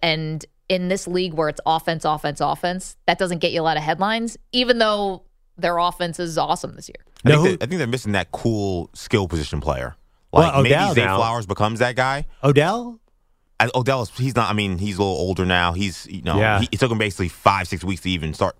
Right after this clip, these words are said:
Speaker 2: catching passes for them, and he really wasn't in their offense initially. Like, I think that, that, if you're looking about these teams, again, Tyreek Hill, maybe not lovable, but he is a very exciting player to watch.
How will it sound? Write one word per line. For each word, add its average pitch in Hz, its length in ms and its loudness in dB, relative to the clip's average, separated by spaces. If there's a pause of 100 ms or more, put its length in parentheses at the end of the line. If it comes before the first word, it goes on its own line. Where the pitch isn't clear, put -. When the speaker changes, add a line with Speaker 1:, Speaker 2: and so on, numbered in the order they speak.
Speaker 2:
catching 90 300 -2
passes 92 360 2
for 92 120 -4
them, 90 180 0
and 82 100 -2
he 90 60 -2
really 95 220 -4
wasn't 85 240 -2
in 82 80 -2
their 73 120 -2
offense 82 380 0
initially. 90 380 -2
Like, 82 240 -4 (340)
I 123 100 6
think 147 120 0
that, 117 160 0 (100)
that, 95 500 0
if 113 120 -2
you're 123 60 0
looking 165 160 -2
about 147 180 0
these 123 160 -4
teams, 101 400 0
again, 80 360 0 (120)
Tyreek 117 340 2
Hill, 104 480 -2 (140)
maybe 104 380 -2
not 104 180 0
lovable, 104 520 0
but 87 220 -2 (320)
he 117 160 4
is 117 140 -2
a 98 80 2
very 104 320 2
exciting 95 420 0
player 92 240 0
to 82 80 -2
watch. 80 480 -2